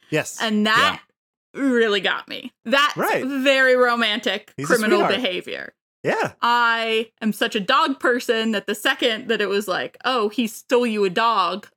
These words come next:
Speaker 2: on your way to the motel," I was, I was in. I was like, "That's a very romantic gesture."
Speaker 1: Right. He's all in on this relationship. He's like, "Let's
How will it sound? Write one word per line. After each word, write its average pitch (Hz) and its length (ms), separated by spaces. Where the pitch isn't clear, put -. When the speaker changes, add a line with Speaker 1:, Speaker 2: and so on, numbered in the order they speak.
Speaker 2:
on 208 160
your 202 80
way 226 180
to 233 80
the 196 140
motel," 196 520
I 202 200
was, 196 340
I 214 160
was 208 160
in. 196 240
I 190 80
was 185 100
like, 196 160
"That's 233 200
a 247 60
very 196 340
romantic 202 520
gesture." - 440
Speaker 1:
Right. 151 260
He's 185 220
all 190 240
in 202 140
on 151 80
this 147 160
relationship. 123 560
He's 101 100
like, 104 160
"Let's 160 300